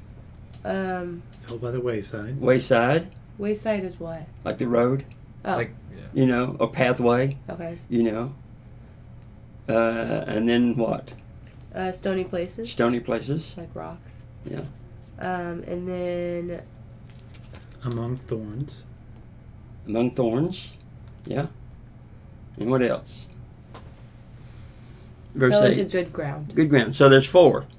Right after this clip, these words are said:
Speaker 3: There's the wayside, there's the stony, there's the thorny ground, and then there's the good ground.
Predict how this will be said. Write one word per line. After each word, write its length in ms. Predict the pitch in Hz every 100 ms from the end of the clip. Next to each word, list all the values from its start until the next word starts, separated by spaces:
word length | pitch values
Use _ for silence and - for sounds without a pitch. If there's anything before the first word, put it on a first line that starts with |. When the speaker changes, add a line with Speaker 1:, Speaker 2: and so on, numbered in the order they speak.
| - - - - - -
Speaker 3:
There's 260 | 113 117 120
the 80 |
wayside, 680 | 127 139 143 151 143 165 180 - - - - - -
there's 180 | 110 104
the 80 | 120
stony, 480 | - 127 120 123 131
there's 320 | - 107 104
the 80 | 113
thorny 380 | 139 139 131
ground, 480 | 120 117 117 123 127 - - - - -
and 180 | - 107
then 160 | 113 113
there's 300 | 113 113 117
the 180 | 113 120
good 240 | 123 147
ground. 440 | 139 139 - -